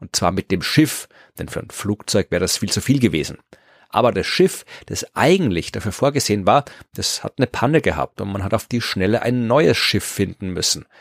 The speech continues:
Dieses neue Schiff, ein kommerzielles Schiff, äh, das war viel kleiner, fast zu klein. Das Gerüst hat gerade noch so drauf gepasst und dann ist es losgefahren.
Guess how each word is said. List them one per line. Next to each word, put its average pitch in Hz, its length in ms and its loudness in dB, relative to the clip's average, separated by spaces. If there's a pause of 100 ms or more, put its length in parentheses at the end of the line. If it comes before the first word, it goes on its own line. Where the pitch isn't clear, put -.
(320)
Dieses 110 220 -2
neue 110 240 4
Schiff, - 340 2
ein 87 220 -6
kommerzielles 104 640 0
Schiff, - 440 -2
äh, 107 280 2
das - 300 0
war 92 140 4
viel 120 200 -2
kleiner, 107 540 2 (260)
fast - 460 -8
zu - 120 -6
klein. 90 460 0
Das 98 200 -4
Gerüst 104 440 0
hat - 220 -12
gerade 104 420 2
noch 117 140 0
so - 120 -2
drauf 101 360 0
gepasst - 520 0 (400)
und - 160 -10
dann - 100 -4
ist 147 100 -2
es 170 140 -2
losgefahren. 95 640 0